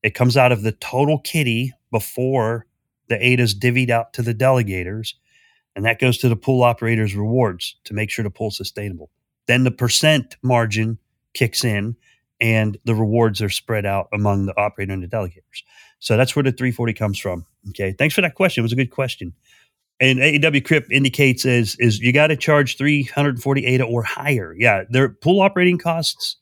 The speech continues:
are probably a lot more than forty-five dollars a week if you take into account the, you know, the various, not only the purchasing the server or renting, uh, not renting, but getting the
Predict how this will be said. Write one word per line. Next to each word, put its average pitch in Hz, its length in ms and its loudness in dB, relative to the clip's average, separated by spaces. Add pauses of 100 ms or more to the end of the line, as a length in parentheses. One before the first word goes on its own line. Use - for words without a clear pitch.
(640)
are 139 240 6
probably 185 480 4
a 170 80 4
lot 165 180 4
more 160 280 2
than 135 300 4
forty-five 139 680 2
dollars 127 320 2
a 117 60 0
week 117 200 -2
if - 100 -8
you 117 60 -2
take 139 260 -2
into 135 200 0
account 123 560 -2
the, 113 400 0
you 117 120 0
know, 110 200 2
the 101 80 -2
various, 123 480 2 (120)
not 123 220 0
only 120 400 0 (640)
the 113 160 -4 (380)
purchasing 156 800 0 (100)
the 135 160 0
server 139 480 0
or 120 220 2
renting, 131 640 0
uh, 117 100 0
not 110 240 -2
renting, 120 380 -2
but 104 240 -2 (180)
getting 131 320 2
the 110 300 2